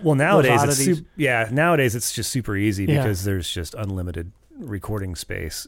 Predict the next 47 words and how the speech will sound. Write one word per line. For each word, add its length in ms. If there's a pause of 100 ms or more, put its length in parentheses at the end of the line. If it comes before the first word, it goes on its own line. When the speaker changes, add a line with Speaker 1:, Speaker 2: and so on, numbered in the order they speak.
Speaker 1:
You 140
know, 200 (100)
back 340
in, 160 (140)
when 200
I 80
started 480
off, 300
we 100
were 120
in, 160
on 180
tape 300
Speaker 2:
Mm-hmm. 240
Speaker 1:
based, 420
and 200
it 100
was, 240
you, 400
you 280
maybe 240
talked 380
more 220
about 260
it 100
before 300
you 140
decided 360
to 80
lay 160
it 120
down. 440 (380)
Speaker 2:
Gotcha. 420
Speaker 1:
And, 160
and 140
you 80
tried 340
to 160
hone 260
it 120 (580)
quicker. 540
Y-, 80
Speaker 2:
Mm-hmm. 480
Speaker 1:
nowadays 440
you 60
just 160
can't 300